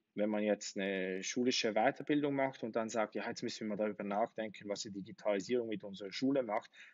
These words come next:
dann ist es nicht po-, äh, postdigital, sondern man denkt über Transformation und Schulentwicklungsprozesse nach.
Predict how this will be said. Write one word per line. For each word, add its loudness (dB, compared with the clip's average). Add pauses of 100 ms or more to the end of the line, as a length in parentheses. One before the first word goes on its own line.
dann 0
ist -2
es -2
nicht 0
po-, 2
äh, -4
postdigital, 2 (360)
sondern 4 (460)
man 6
denkt 8
über 8
Transformation 4
und 0
Schulentwicklungsprozesse 2
nach. 4